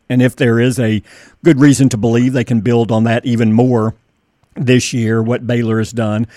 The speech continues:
uh, some of the other teams. Let, let's look at a couple of teams in Texas that,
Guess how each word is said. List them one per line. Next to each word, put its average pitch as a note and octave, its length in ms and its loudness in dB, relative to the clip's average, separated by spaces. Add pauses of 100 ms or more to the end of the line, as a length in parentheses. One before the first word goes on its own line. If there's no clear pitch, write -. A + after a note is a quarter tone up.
(220)
uh, G#2+ 260 -4
some C#3+ 240 -2
of B2+ 40 0
the B2+ 140 0
other A#2+ 180 -2
teams. A2+ 540 -4 (320)
Let, - 220 -4
let's A#3 200 -2
look A3+ 180 -2
at F#3+ 100 0
a D3 80 0
couple F#3+ 480 -6
of C#3 80 -4
teams D3 440 -4
in C3+ 120 -2
Texas C#3+ 580 -6
that, B2+ 200 -6